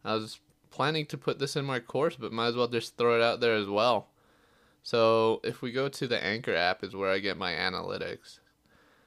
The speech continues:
For, from February first, the first time I push publish, published my first episode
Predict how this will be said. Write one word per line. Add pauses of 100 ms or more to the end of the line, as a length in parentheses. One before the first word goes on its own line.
(500)
For,
from
February
first, (240)
the
first
time
I
push
publish, (720)
published
my
first
episode